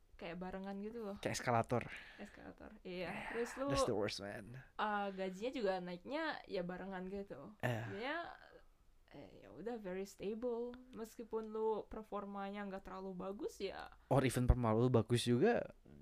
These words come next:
Speaker 1: ya,
Speaker 2: ya.
Speaker 1: nggak apa-apa gitu, nggak,
Speaker 2: Iya.
Speaker 1: ya sama aja. Lu lebih penting itu usia. Kayak lu udah berapa
Speaker 2: S-,
Speaker 1: tahun di
Speaker 2: seniority.
Speaker 1: Iya, di perusahaan itu. Jadi ya, I think, em, problem di Jepang sekarang itu banyak banget yang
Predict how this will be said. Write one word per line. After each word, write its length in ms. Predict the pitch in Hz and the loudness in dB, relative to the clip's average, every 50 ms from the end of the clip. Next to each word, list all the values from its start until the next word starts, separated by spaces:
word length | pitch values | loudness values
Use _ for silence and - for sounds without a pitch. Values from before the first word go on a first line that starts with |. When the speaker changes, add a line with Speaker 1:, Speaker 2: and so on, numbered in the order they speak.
| 90 - | -12 -6
Speaker 1:
ya, 220 | - 202 143 110 | -4 -4 -2 -2
Speaker 2:
ya. 40 | - | -4
Speaker 1:
nggak 220 | - - 113 113 - | -6 -8 -8 -10 -10
apa-apa 360 | - - 131 - - - 233 285 | -10 -12 -12 -12 -8 -8 -6 -6
gitu, 200 | 277 285 285 302 | -4 -6 -6 -6
nggak, 400 | 294 254 208 196 - - - - | -4 -2 0 0 0 0 -2 -2
Speaker 2:
Iya. 80 | 131 220 | -2 -2
Speaker 1:
ya 40 | 220 | -2
sama 360 | 214 220 202 190 190 196 214 | -2 -4 -6 -4 -4 -2 -4
aja. 360 | 240 240 247 233 226 226 - - - - - - | -2 -2 0 0 0 0 -2 -4 -10 -16 -12 -8
Lu 440 | 196 185 208 269 269 269 269 254 - - - _ _ - | -4 -4 -2 -2 -2 -2 -2 -2 -4 -4 -10 _ _ -8
lebih 220 | 226 220 208 220 | -4 -4 -4 -2
penting 320 | - 208 208 202 202 208 | -4 -4 -4 -4 -4 -6
itu 300 | 214 - 294 285 262 - - - - _ _ | -4 -2 0 0 0 -2 -4 -8 -16 _ _
usia. 480 | - 214 208 - - 208 190 180 175 - - - - _ _ _ _ _ - _ _ | -8 -8 -8 -8 -6 -6 -4 -4 -6 -8 -12 -18 -20 _ _ _ _ _ -20 _ _
Kayak 240 | - 180 170 135 - - | -10 -8 -8 -8 -6 -6
lu 80 | 208 208 | -4 -4
udah 160 | 196 185 185 - - | -4 -4 -6 -6 -6
berapa 160 | - - - | -6 -4 -2
Speaker 2:
S-, 160 | - - - | -2 -2 -2
Speaker 1:
tahun 320 | - - 139 175 190 196 190 | -4 -4 -4 -4 -4 -4 -2
di 120 | 180 175 | 0 2
Speaker 2:
seniority. 840 | 175 - 135 123 117 113 110 107 107 104 104 - - - 101 92 78 78 90 92 - - | 6 8 8 8 8 6 6 6 4 4 2 0 -2 -6 -6 -6 -6 -6 -10 -10 -4 -2
Speaker 1:
Iya, 400 | 208 196 170 143 104 113 92 - | -2 -2 -2 -2 -4 -6 -6 -4
di 160 | 180 196 196 | -4 -4 -4
perusahaan 400 | - - 185 190 - 180 180 - | -4 -8 -10 -8 -8 -8 -8 -8
itu. 240 | - 190 - - - - | -10 -12 -14 -14 -12 -10
Jadi 140 | - 185 226 | -8 -8 -4
ya, 160 | 240 262 269 254 262 - - - | 0 0 0 0 0 -6 -16 -12
I 120 | - - 214 220 | -10 -8 -8 -8
think, 240 | 240 240 226 208 - - | -8 -8 -8 -10 -6 -4
em, 480 | 196 196 196 196 196 196 196 190 196 - - - - - - - - - - - - - - - | -2 -2 0 0 -2 -4 -4 -6 -8 -12 -16 -20 -20 -20 -20 -20 -20 -20 -20 -20 -20 -20 -10 -4
problem 320 | 208 190 180 180 180 180 | -4 -2 -2 -2 -4 -2
di 80 | 180 180 | -2 -4
Jepang 320 | 175 180 180 - 185 185 | -4 -4 -6 -6 -8 -8
sekarang 320 | 180 - 175 180 185 185 190 | -8 -6 -6 -4 -4 -4 -4
itu 160 | 202 233 226 | -4 -4 -2
banyak 240 | 202 185 185 180 180 | 0 0 0 -2 -4
banget 260 | 175 175 - - - - | -4 -6 -6 -8 -10 -8
yang 400 | - 190 190 185 185 185 190 180 | -8 -8 -6 -6 -8 -8 -10 -10